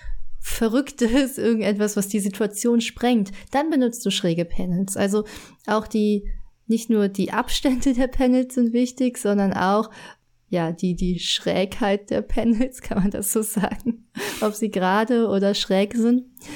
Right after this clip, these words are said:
fand ich einen sehr, sehr interessanten Punkt vor Ihnen und, äh, würde ich auf jeden Fall auch so unterstreichen. Also, dass ihr auch, ähm, sehr sparsam beispielsweise mit euren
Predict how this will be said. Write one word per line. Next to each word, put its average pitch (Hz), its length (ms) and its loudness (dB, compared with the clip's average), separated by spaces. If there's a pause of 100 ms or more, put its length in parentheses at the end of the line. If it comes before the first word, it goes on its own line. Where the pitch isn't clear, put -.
fand 254 180 0
ich 269 160 2
einen 262 100 4
sehr, 254 260 2
sehr 254 160 2
interessanten 233 560 0
Punkt 247 280 0
vor - 160 0
Ihnen 214 300 2
und, 202 180 2
äh, 196 300 2 (280)
würde 233 160 2
ich 233 100 -2
auf 220 100 -4
jeden 233 180 4
Fall 226 160 0
auch 202 120 0
so 208 100 -2
unterstreichen. 208 720 0
Also, 180 180 0
dass 175 220 -2
ihr 185 200 0 (380)
auch, 196 380 0
ähm, 190 340 2
sehr 196 160 2
sparsam 202 540 2
beispielsweise 175 480 0
mit 175 120 0
euren 175 340 0